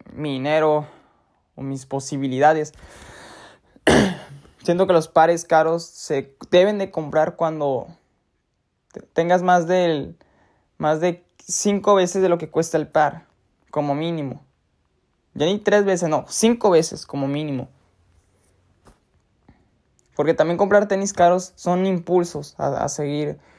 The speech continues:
a seguir obteniendo cosas, porque los tenis son de esas cosas que las compras y se sienten chido. Es como, "Ah, me lo voy a poner por, por primera vez, me gusta el diseño".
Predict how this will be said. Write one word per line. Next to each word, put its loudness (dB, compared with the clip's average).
a -4
seguir -4
obteniendo -4
cosas, -4
porque -6
los -6
tenis -4
son -4
de 4
esas -2
cosas 2
que 0
las 4
compras 2
y -6
se -8
sienten -4
chido. 0
Es -6
como, -2
"Ah, 2
me 0
lo 2
voy 4
a 0
poner -2
por, -8
por -6
primera -4
vez, -2
me -6
gusta -6
el -4
diseño". -4